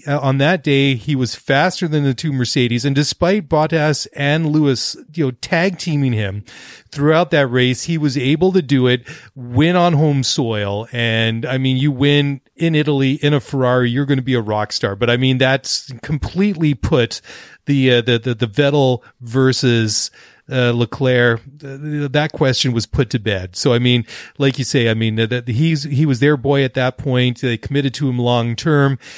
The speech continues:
And then it was always going to be, yeah, well, who's going to, you know, is, is Vettel gonna sign a new contract? Obviously, that never happened.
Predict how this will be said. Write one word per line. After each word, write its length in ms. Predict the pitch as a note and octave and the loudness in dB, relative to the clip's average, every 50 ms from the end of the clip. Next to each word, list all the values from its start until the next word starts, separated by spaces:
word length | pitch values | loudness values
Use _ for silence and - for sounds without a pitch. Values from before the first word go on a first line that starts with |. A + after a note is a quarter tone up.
| - - - _ _ | -20 -20 -20 _ _
And 200 | C#3 C3+ C3+ C#3 | -2 0 2 2
then 100 | C3+ C#3 | 2 2
it 60 | C#3 | 2
was 160 | C3 C3 A#2 | 2 2 2
always 320 | C#3+ C3 C3+ C#3+ C3+ B2 | 2 4 4 4 2 2
going 220 | A#2+ C#3 C3+ C3+ B2+ | 0 0 0 0 0
to 80 | B2 | 0
be, 120 | A2+ C3 B2+ | 0 0 0
yeah, 220 | B2 B2 C3 B2 | 2 2 0 2
well, 160 | A#2+ A#2+ A2 | 2 0 0
who's 200 | G#2 A#2+ C#3+ C3+ | 0 0 0 0
going 240 | - - C#3 C3+ C3 A#2+ | 0 0 0 0 -2 -2
to, 420 | - C#3+ B2+ A#2+ A#2+ A#2+ A#2 A2+ B2+ | -4 -2 0 0 2 0 0 -2 -2
you 120 | C#3 C3 | 0 2
know, 120 | B2+ A2+ A#2 | 2 2 0
is, 280 | B2 B2 B2 A2 - | -2 -2 -4 -4 -2
is 220 | D#3+ C#3 A#2+ A2 - | -4 -4 -4 -2 -4
Vettel 420 | C#3 A#2+ A2 C3+ C3+ D3 D3+ C#3 | -4 0 0 0 2 2 2 0
gonna 140 | C#3 C3 B2+ | 0 -2 -2
sign 260 | - - D3+ C#3 C3+ | 0 2 2 2 2
a 40 | B2 | 2
new 140 | B2 B2 A2+ | 0 0 -2
contract? 580 | - - D3 D3 D3 C#3 - D3 C3+ B2+ - | -2 0 0 0 0 0 0 -2 -2 -2 -4
Obviously, 360 | A#2+ G#2+ G#2 A2 G2+ G2+ A#2+ | -6 -6 -4 -6 -6 -8 -4
that 200 | G#2 A2+ A2+ A2+ | -2 -2 -2 0
never 260 | A2+ A#2 A2+ G#2 G#2 G2 | -2 -4 -2 -2 -2 0
happened. 640 | A2 C3 D3 D#3+ D#3 - C#3+ A#2 A#2 B2 B2 | 0 2 2 2 0 0 0 0 0 -2 -4